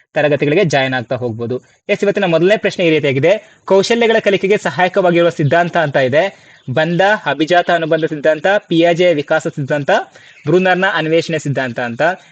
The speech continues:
ಕೌಶಲ್ಯಗಳ ಕಲಿಕೆಗೆ ಸಹಾಯಕವಾಗಿರುವಂತಹ ಸಿದ್ಧಾಂತ ಅಂತಂತಂದ್ರೆ ಅದು ಅಭಿಜಾತ ಅನುಬಂಧ ಸಿದ್ಧಾಂತ. ಆಪ್ಷನ್ ಬಿ ಇದಕ್ಕೆ ಸರಿಯಾಗಿರುವಂತಹ ಉತ್ತರ. ಎಸ್, ಇನ್ನು ಮುಂದಿನ ಪ್ರಶ್ನೆ ಚರ್ಚೆ ಮಾಡ್ತಾ ಹೋಗೋಣ. ಮುಂದಿನ ಪ್ರಶ್ನೆ,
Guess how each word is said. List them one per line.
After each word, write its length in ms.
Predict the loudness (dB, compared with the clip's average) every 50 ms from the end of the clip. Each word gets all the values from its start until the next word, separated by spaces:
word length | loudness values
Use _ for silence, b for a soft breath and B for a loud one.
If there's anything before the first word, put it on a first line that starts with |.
| b b _
ಕೌಶಲ್ಯಗಳ 640 | 0 2 4 4 4 2 0 0 2 2 4 4 2
ಕಲಿಕೆಗೆ 420 | 2 2 0 0 0 0 0 0
ಸಹಾಯಕವಾಗಿರುವಂತಹ 760 | -2 -2 -2 0 0 0 0 2 0 2 2 0 -2 -2 -4
ಸಿದ್ಧಾಂತ 420 | -4 -4 -2 0 0 -2 0 -2 -4
ಅಂತಂತಂದ್ರೆ 460 | -4 -4 -6 -4 -2 0 0 0 0
ಅದು 260 | 0 2 2 2 0 0 -4 B B B B B B
ಅಭಿಜಾತ 540 | -2 0 0 0 2 2 4 4 4 2 0 -2
ಅನುಬಂಧ 400 | 0 0 -2 0 0 0 0 0
ಸಿದ್ಧಾಂತ. 460 | -2 -4 -4 -6 -6 -6 -6 -6 -4 -2
ಆಪ್ಷನ್ 640 | -2 -2 0 -2 -2 -2 -2 -2 -2 -2 -2 0
ಬಿ 120 | -2 -2
ಇದಕ್ಕೆ 640 | -2 -2 -6 -6 -2 -2 -2 -2 -2 -8 _ _ _ _ _ _
ಸರಿಯಾಗಿರುವಂತಹ 560 | -4 0 0 0 0 0 -2 -4 -6 -8 -10 -12
ಉತ್ತರ. 160 | -10 -6 -6 -8 -8 -8 _ _ _ _ _ _ _
ಎಸ್, 140 | -6 -4 -2
ಇನ್ನು 140 | -2 0 0
ಮುಂದಿನ 300 | 0 0 0 0 0 0 0
ಪ್ರಶ್ನೆ 280 | 0 -2 -2 -2 -4
ಚರ್ಚೆ 260 | -2 -2 -4 -4 -4
ಮಾಡ್ತಾ 220 | -6 -6 -4 -4 -4
ಹೋಗೋಣ. 160 | -4 -2 -4
ಮುಂದಿನ 200 | -4 -4 -4 -4
ಪ್ರಶ್ನೆ, 600 | -4 -4 -4 -2 -4 -4 -4 -6 _ _ _ _